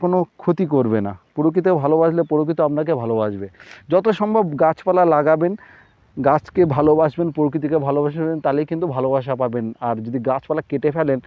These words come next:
তাহলে কিন্তু প্রকৃতি আমাদের প্রতি রুষ্ট হয়ে কিন্তু বিভিন্ন ঝড়, বৃষ্টি, খরা, রোদ এসব কিন্তু দেবে। আর যারা দেখছেন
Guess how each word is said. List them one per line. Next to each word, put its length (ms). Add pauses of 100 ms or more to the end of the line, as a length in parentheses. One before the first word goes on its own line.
(340)
তাহলে 240
কিন্তু 220 (540)
প্রকৃতি 420
আমাদের 180
প্রতি 240
রুষ্ট 260
হয়ে 120
কিন্তু 220
বিভিন্ন 220 (160)
ঝড়, 300 (320)
বৃষ্টি, 400 (200)
খরা, 300 (520)
রোদ 300 (220)
এসব 240
কিন্তু 200 (140)
দেবে। 180 (1500)
আর 100 (480)
যারা 180 (100)
দেখছেন 260